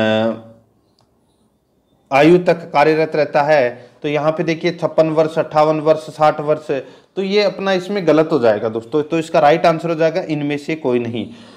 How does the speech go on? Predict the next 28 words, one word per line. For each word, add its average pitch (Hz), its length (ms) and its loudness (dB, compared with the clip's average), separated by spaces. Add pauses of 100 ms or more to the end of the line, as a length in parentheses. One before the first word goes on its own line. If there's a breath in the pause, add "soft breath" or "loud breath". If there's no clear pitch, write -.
(200 loud breath)
ये 180 120 4
देखिए, 202 240 2
कितनी 208 520 -2
आयु 185 360 2
तक 190 380 -2
कार्यरत 165 500 2
रहता 135 340 0
है, 104 200 -6
तो - 180 -10
कितनी 185 360 -4
आयु 180 220 4
तक, 175 180 2
तो - 220 -10
मैंने 151 200 -2
अभी 160 160 -2
आपको 160 260 2
बताया 156 260 2
था 165 120 0
पैंसठ 165 420 -2
वर्ष 165 180 0
तक, - 160 -4
तो - 300 -8
इसमें 151 320 -4
डी 147 100 -4
नंबर 147 220 -2
ऑप्शन 147 280 -4
सही 127 200 -2
उत्तर। 120 280 -4